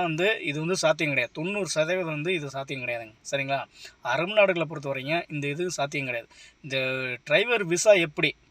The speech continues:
ஹவுஸ் டிரைவர் விசா எப்படி, ஆ, மக்தப் டிரைவர் விசா எப்படி, ஆ, விசா ப்ராசஸிங் எப்படி அப்படிங்கிறது எல்லாமே ரெகுலரா நான் அஞ்சு நா-, அஞ்சு நாளைக்கு நான் வீடியோ அப்டேட் பண்ணுவேன்.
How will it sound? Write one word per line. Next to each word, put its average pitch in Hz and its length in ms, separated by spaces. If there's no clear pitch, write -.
ஹவுஸ் 190 300
டிரைவர் 180 260
விசா 156 200
எப்படி, 139 320
ஆ, 165 180
மக்தப் 185 500
டிரைவர் 170 300
விசா 151 180
எப்படி, 139 380
ஆ, 156 100
விசா 143 260
ப்ராசஸிங் 196 460
எப்படி 139 260
அப்படிங்கிறது 170 600
எல்லாமே 175 420
ரெகுலரா 175 400
நான் 160 200
அஞ்சு 139 180
நா-, 139 220
அஞ்சு 143 200
நாளைக்கு 175 260
நான் 143 120
வீடியோ 160 240
அப்டேட் 139 420
பண்ணுவேன். 127 320